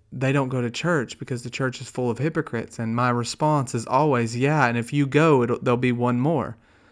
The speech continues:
Because we're not perfect. We're not claiming to be.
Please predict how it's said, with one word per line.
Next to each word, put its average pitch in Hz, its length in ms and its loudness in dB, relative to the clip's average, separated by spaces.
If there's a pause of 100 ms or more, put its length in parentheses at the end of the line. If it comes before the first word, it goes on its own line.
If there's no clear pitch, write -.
(680)
Because 143 560 2
we're 151 340 0
not 175 380 0
perfect. 165 520 -4
We're 139 120 -2
not 170 200 0
claiming 165 420 -2
to - 120 -6
be. 117 300 -6